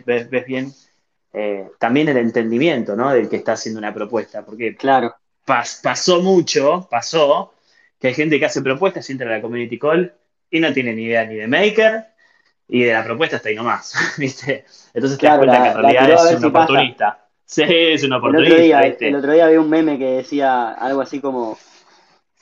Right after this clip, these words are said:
Speaker 2: cara, eh, creo que era con Bob Esponja, preocupadísimo porque la,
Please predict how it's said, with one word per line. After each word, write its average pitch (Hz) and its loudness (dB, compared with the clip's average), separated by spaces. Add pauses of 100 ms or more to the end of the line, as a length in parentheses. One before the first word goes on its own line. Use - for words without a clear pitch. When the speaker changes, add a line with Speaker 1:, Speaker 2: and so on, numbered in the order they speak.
(220)
Speaker 2:
cara, 139 2
eh, 139 -4
creo 151 2
que 147 -2
era 143 0
con 123 -2
Bob 131 0
Esponja, 120 -6
preocupadísimo 156 0 (480)
porque 123 -4
la, 113 -2